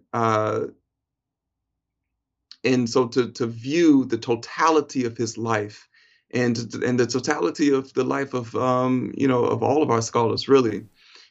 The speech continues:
is very important. And to be am-, able to analyze, um, all aspects of his life is, is very important. And so that, that's the central kind of message, uh, that I'm trying to get across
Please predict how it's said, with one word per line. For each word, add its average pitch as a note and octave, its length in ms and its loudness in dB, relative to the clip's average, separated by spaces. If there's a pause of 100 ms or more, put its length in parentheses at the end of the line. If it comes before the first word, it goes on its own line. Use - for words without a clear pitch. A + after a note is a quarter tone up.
is B2+ 220 2
very C#3+ 380 6
important. A2+ 640 -8 (300)
And A#2+ 120 -6
to B2 80 -8
be B2+ 220 4
am-, B2+ 240 0
able A#2+ 220 -2
to A#2 200 -4
analyze, A2+ 800 0 (320)
um, A2 560 -2
all C3+ 340 4
aspects A#2 440 -6
of A#2 60 -14
his A2+ 180 -10
life A2 340 -4 (420)
is, A2+ 300 0
is A#2 200 -2
very A#2 280 4
important. A#2 600 -2 (360)
And A#2 140 0
so A#2 220 8
that, A2+ 260 0
that's C3 180 0
the C3+ 100 -8
central B2+ 800 0 (220)
kind C3 160 0
of A#2+ 80 2
message, A#2 500 -2
uh, A2 200 -2
that A2+ 240 0
I'm A2+ 160 -4
trying A#2+ 340 -4
to A#2 100 -6
get A2 160 -2
across B2+ 600 -2